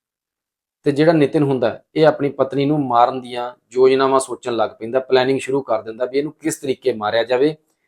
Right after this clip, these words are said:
ਤੇ ਪਤਾ ਵੀ ਨਾ ਲੱਗੇ। ਇਹ ਸਾਰਾ ਕੁਝ ਹਜੇ ਦੇ ਦਿਮਾਗ ਦੇ ਵਿੱਚ ਚੱਲਦਾ ਹੀ ਹੁੰਦਾ ਹੈ ਤੇ ਅਠਾਰਾਂ April ਦੋ ਹਜ਼ਾਰ ਅੱਠ ਨੂੰ ਪੂਜਾ ਦਾ ਤੇ ਨਿਤਿਨ ਦਾ ਆਪਸ ਦੇ ਵਿੱਚ ਲੜਾਈ ਝਗੜਾ ਹੁੰਦਾ ਹੈ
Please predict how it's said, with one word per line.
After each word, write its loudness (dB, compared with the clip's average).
ਤੇ 6
ਪਤਾ 6
ਵੀ 4
ਨਾ 0
ਲੱਗੇ। -6
ਇਹ 10
ਸਾਰਾ 6
ਕੁਝ 0
ਹਜੇ 4
ਦੇ 2
ਦਿਮਾਗ 4
ਦੇ -10
ਵਿੱਚ -8
ਚੱਲਦਾ 0
ਹੀ 4
ਹੁੰਦਾ 0
ਹੈ -8
ਤੇ 2
ਅਠਾਰਾਂ 2
April 2
ਦੋ 6
ਹਜ਼ਾਰ -2
ਅੱਠ -14
ਨੂੰ -4
ਪੂਜਾ 6
ਦਾ 8
ਤੇ -2
ਨਿਤਿਨ 2
ਦਾ 2
ਆਪਸ -4
ਦੇ 2
ਵਿੱਚ -2
ਲੜਾਈ 6
ਝਗੜਾ 4
ਹੁੰਦਾ 2
ਹੈ -4